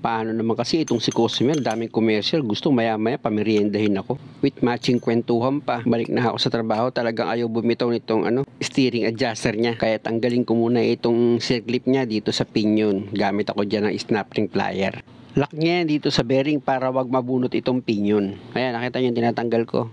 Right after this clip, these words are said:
Umangat na kasi yung circlip, kaya sinikwat ko na ng flat screw. O, di ba, tanggal na yung circlip niya. Dito naman sa pinion, inipit ka ng vice grip yan, sabay bunot. O, di ba, tanggal na siya.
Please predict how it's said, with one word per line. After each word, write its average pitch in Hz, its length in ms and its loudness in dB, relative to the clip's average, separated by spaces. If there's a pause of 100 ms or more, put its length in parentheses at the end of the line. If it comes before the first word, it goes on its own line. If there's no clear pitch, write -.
(120)
Umangat 113 320 2
na 127 160 -8
kasi 135 160 0
yung 127 160 2
circlip, 131 320 0
kaya 107 160 0
sinikwat 117 480 -2
ko 123 80 2
na 113 160 0
ng 117 160 -2
flat 107 240 -2
screw. 107 320 2 (240)
O, 95 160 0
di 101 80 0
ba, 117 160 0
tanggal 104 320 -2
na 104 80 0
yung 98 80 -4
circlip 107 400 -2
niya. 117 240 2 (320)
Dito 185 240 2
naman 196 240 0
sa 202 80 0
pinion, 175 400 0
inipit 156 480 2
ka 165 80 0
ng 160 160 0
vice 143 240 -2
grip 147 160 2
yan, 160 160 0
sabay 120 320 -2
bunot. 127 480 2
O, 95 160 0
di 104 80 0
ba, 135 80 0
tanggal 113 320 -2
na 107 160 0
siya. 113 260 0